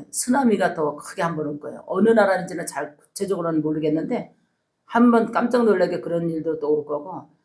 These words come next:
목사님이 그랬잖아요. "이천이십오 년 더 힘들다." 그랬잖아요, 올해. 그런데 지진도 또 일어날 거고 정말 전염병이 또 일어나요. 전염병이 앞으로. 전염병이 일어나는 거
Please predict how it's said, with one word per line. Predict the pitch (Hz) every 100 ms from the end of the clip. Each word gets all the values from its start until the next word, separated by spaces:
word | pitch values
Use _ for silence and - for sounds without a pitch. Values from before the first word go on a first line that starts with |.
| _ _
목사님이 | 175 180 214 208 170
그랬잖아요. | 156 160 151 139 -
"이천이십오 | - 196 226 185 170 175
년 | 170 156
더 | 147 160
힘들다." | 196 208 170 151
그랬잖아요, | 143 151 143 135 143
올해. | 147 147 233 - _ _ _ _
그런데 | - 202 202 233 151 - - _
지진도 | - 208 262 247 233 196 185
또 | 180
일어날 | 165 170 160 147
거고 | 147 147 - 185 135 - _ _ _
정말 | - 190 208 190 156 -
전염병이 | - 175 233 247 - 214 214 262 214 - - _ _ _ _ _ -
또 | 277 302
일어나요. | 208 190 170 139 127
전염병이 | - 151 139 - 123 -
앞으로. | 139 - 135 - _ _ _ _ _ _
전염병이 | - 196 233 226 202
일어나는 | 185 170
거 | 160